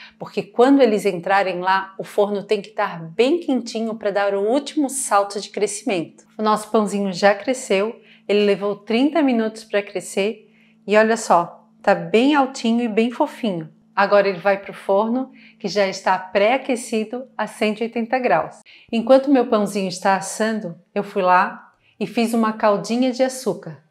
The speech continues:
Coloquei um quarto de xícara de açúcar e um quarto de xícara de água. Mexi por três minutinhos e ficou com essa consistência aqui, ó, pra passar em cima do pãozinho. Vai dar um brilho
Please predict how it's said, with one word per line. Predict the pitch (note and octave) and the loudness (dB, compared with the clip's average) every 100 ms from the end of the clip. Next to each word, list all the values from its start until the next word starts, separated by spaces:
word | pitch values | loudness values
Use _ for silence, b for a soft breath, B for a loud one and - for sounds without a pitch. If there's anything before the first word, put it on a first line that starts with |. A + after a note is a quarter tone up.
| - | 0
Coloquei | G3+ F#3+ F#3+ F#3+ F3 | 2 2 0 -4 -4
um | G#3 C#4 C#4+ | 0 0 -2
quarto | - G#3 G3 - - | 2 4 4 0 -10
de | F3+ F#3+ | -8 -8
xícara | G3 - - F#3+ - E3 | -6 -6 -6 -6 -4 -4
de | D#3+ G#3 | 0 -2
açúcar | A3 - G#3 G3 - D#4 D#4 - _ b b b | -2 -4 -4 -4 -2 -2 -2 -16 _ b b b
e | A3 G#3+ | -4 0
um | B3+ D#4 E4+ | 2 2 2
quarto | C4+ A#3+ A#3+ A#3 | 6 6 4 -4
de | G#3 | -6
xícara | B3 - A#3 A#3 A#3+ A#3+ | -6 -4 -4 0 2 2
de | A#3+ | 4
água. | G#3+ D#3 - E3 | 4 4 -2 -4
Mexi | G#3 G#3+ - A3 | 0 0 0 -4
por | A3 G3+ | -2 -8
três | - - C4 D4+ | -4 2 2 4
minutinhos | F4 D#4+ C4+ - G#3 A3+ C#4 C#4 - - - | 4 4 4 0 -2 2 0 0 -10 -14 -6
e | A3 | -6
ficou | - A#3 | 2 2
com | A3 A3 | 2 0
essa | A#3 C4+ | 2 0
consistência | C4+ C#4 C4+ C4+ - A#3+ A#3 C4 | 2 0 0 -4 0 0 0 -6
aqui, | - F3 | -4 -4
ó, | D3 - | -4 0
pra | G#3 | 0
passar | G#3 G#3 - A#3 | 2 0 2 0
em | A#3 | 0
cima | A#3 - C#4+ D#4+ | -4 4 6 6
do | C#4+ C#4+ | 2 0
pãozinho. | D4+ D#4 C#4+ F3 D#3 D3 | 0 0 0 -4 -6 0
Vai | G3+ | 2
dar | F#3+ G3 | 4 2
um | G3+ G#3+ | 2 0
brilho | G3 G3+ A3+ C#4 D4 | 0 2 2 0 -2